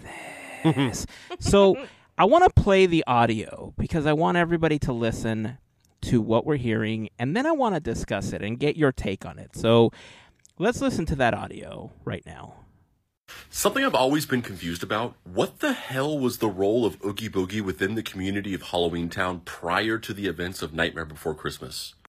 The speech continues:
Speaker 2: Halloween Town is an entire world dedicated to making sure Halloween happens every year, and Jack Skellington is like their god emperor. Everybody in this dimension looks to him as a leader.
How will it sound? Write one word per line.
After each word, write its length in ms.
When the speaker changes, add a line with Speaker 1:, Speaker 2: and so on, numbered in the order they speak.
Speaker 2:
Halloween 360
Town 220
is 140
an 80
entire 520
world 500
dedicated 500
to 80
making 260
sure 180
Halloween 500
happens 400
every 220
year, 260
and 300
Jack 220
Skellington 500
is 160
like 200
their 160
god 580
emperor. 500
Everybody 600
in 100
this 160
dimension 540
looks 300
to 100
him 220
as 100
a 60
leader. 500